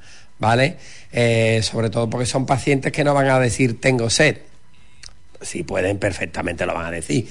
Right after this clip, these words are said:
pero la mayoría, personas encamadas o que tienen trastornos ya neurológicos de tiempo y están en un estado, por ejemplo, mm, que su mentalidad no está bien, pues es bueno programarnos. Incluso yo les digo a las cuidadoras, "Ponte una alarma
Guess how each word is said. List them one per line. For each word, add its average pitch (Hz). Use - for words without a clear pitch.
pero 131
la 123
mayoría, 123
personas 127
encamadas 131
o 123
que 117
tienen 117
trastornos 117
ya 113
neurológicos 117
de 104
tiempo 127
y 113
están 113
en 110
un 110
estado, 107
por 107
ejemplo, 104
mm, 117
que 117
su 117
mentalidad 120
no 123
está 113
bien, 135
pues 127
es 127
bueno 143
programarnos. 147
Incluso 131
yo 127
les 127
digo 123
a 123
las 120
cuidadoras, 123
"Ponte 127
una 135
alarma 156